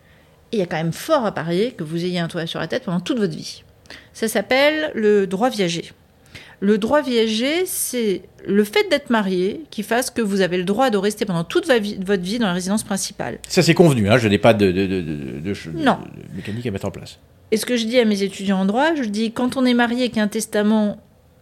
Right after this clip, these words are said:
Speaker 1: il faut commencer à faire la tête en se demandant ce qu'il y a dedans. Quand on est pacsé ou concubin avec un testament, là, vous pouvez sortir le champagne, c'est bon signe. Parce que de toute façon, concubin ou pacsé, vous aviez le droit à rien.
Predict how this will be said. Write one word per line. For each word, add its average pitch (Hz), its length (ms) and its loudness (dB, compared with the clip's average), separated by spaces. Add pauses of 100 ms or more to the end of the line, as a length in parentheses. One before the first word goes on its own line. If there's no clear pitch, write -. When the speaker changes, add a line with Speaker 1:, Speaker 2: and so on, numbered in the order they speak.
(200)
Speaker 1:
il - 60 -12
faut 208 100 -8
commencer 208 360 0
à 202 60 -2
faire 202 140 -4
la 202 100 -2
tête 196 160 -6
en 190 80 -4
se 175 60 -4
demandant 180 240 -4
ce - 80 -6
qu'il 180 80 -2
y 175 40 -2
a 170 40 -2
dedans. 240 280 -2 (300)
Quand 214 160 -2
on 220 80 4
est 214 80 6
pacsé 220 480 -2
ou 247 60 2
concubin 226 360 2
avec 208 120 2
un 185 60 0
testament, 190 440 -2
là, 330 100 2
vous 214 80 -2
pouvez 202 200 -2
sortir 214 260 -2
le 190 60 2
champagne, 214 320 0
c'est - 120 -4
bon 247 140 2
signe. 175 320 -2 (380)
Parce 185 100 -6
que 202 60 -2
de 196 40 -2
toute 220 140 2
façon, 262 300 0 (500)
concubin 254 600 4
ou 196 40 -4
pacsé, 202 300 0
vous 311 140 2
aviez 202 160 2
le 202 60 4
droit 233 180 2
à 220 40 4
rien. 185 380 0